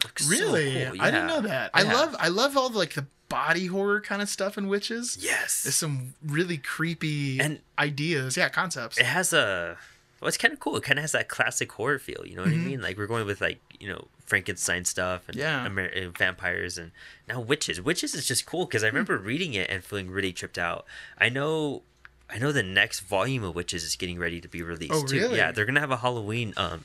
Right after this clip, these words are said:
Speaker 1: special, and then volume two comes out. So really excited for that. Uh, but
Speaker 2: It's gonna
Speaker 1: it's
Speaker 2: come out
Speaker 1: just
Speaker 2: on Halloween?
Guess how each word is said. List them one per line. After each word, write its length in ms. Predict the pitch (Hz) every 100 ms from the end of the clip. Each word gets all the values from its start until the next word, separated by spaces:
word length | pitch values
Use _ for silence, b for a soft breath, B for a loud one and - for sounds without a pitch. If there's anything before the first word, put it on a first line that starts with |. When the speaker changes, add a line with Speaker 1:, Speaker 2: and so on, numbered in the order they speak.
| -
Speaker 1:
special, 600 | - - 117 - - - - B B B B
and 180 | 104
then 360 | 98 92 87 87
volume 400 | - 98 95 87
two 160 | - 120
comes 260 | - 82
out. 240 | 82 - - _ b b b b _ -
So 180 | -
really 220 | 90 101 87
excited 280 | - 64 -
for 120 | -
that. 240 | - - B B B
Uh, 400 | 104 107 101 95 82
but 60 | 185
Speaker 2:
It's 100 | 170
gonna 120 | 214
Speaker 1:
it's 100 | 202
Speaker 2:
come 100 | 208
out 40 |
Speaker 1:
just 200 | 185 -
Speaker 2:
on 160 | 160 180
Halloween? 500 | 190 190 175 175 269